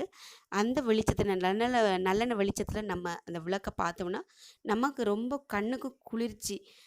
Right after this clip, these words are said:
அதுக்காக கூட இந்த நல்லெண்ணெய் தீபம் ஏத்த சொல்லி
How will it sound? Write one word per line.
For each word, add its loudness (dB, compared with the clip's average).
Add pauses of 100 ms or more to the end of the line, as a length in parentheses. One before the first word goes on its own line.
(100)
அதுக்காக -2
கூட 0
இந்த 0
நல்லெண்ணெய் 0
தீபம் 0
ஏத்த 2
சொல்லி 0